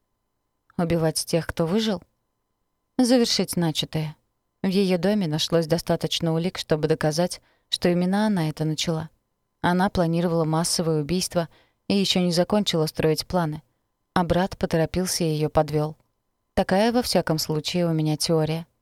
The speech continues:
Симона разрумянилась, когда они вернулись с холода, но теперь побледнела. Ми была там. Моя мама, моя сестра, я, ты. О Ми писали немного,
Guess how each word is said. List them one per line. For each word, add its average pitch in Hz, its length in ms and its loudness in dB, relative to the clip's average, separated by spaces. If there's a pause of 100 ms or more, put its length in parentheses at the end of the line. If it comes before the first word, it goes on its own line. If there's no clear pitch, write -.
(720)
Симона 160 440 2
разрумянилась, 165 680 0
когда 151 280 -2
они 156 180 0
вернулись 160 420 0
с - 60 0
холода, 165 440 -2 (640)
но 185 220 4
теперь - 380 -2
побледнела. 160 760 -2 (960)
Ми 185 300 2
была 160 300 0
там. 175 380 -2 (520)
Моя 165 280 4
мама, 165 420 -2 (380)
моя 170 280 4
сестра, 185 500 -2 (640)
я, 165 420 0 (640)
ты. 202 340 2 (1300)
О 196 140 2
Ми 202 160 2
писали 180 440 2
немного, 175 540 0